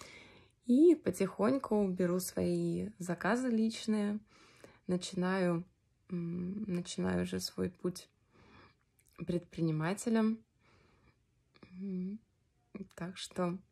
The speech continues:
спасибо вд-, за вдохновение и еще раз большое спасибо за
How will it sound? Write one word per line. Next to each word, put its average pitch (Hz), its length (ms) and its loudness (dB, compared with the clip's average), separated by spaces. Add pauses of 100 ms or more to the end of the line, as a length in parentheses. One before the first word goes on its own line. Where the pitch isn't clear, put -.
(400)
спасибо 185 580 -2
вд-, 165 320 0
за 170 140 -2
вдохновение 196 880 0
и 220 100 -4
еще 170 540 -2
раз 220 140 2
большое 180 360 -4
спасибо 180 640 -4
за 165 300 -4